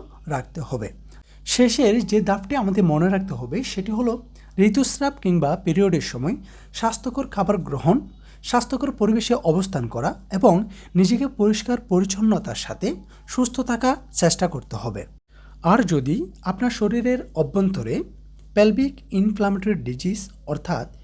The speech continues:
পিআইডি লক্ষণগুলো দেখা দেয়, তাহলে অবশ্যই একজন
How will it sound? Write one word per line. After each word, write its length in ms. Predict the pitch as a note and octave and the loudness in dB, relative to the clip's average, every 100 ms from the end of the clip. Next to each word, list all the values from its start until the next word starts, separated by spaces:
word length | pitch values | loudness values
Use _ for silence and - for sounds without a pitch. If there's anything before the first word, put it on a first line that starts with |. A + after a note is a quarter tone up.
| - - | -20 -2
পিআইডি 680 | G3+ A#3+ - - F#3 F3 A3+ D3+ | 0 0 -2 -4 -2 0 0 0
লক্ষণগুলো 480 | C3 - F3 F3+ F#3+ | -4 -4 -4 -2 -4
দেখা 320 | D#3 A#2+ D3+ D3 | -6 -8 -6 -4
দেয়, 160 | C4 - - - - | -6 -8 -20 -18 0
তাহলে 260 | G3 A#3+ C4+ | 2 4 2
অবশ্যই 460 | F#3 E3+ A3 - F#2 - - - - | 2 2 2 -4 -10 -16 -20 -20 -8
একজন 280 | G3+ G3 F3 | -4 0 0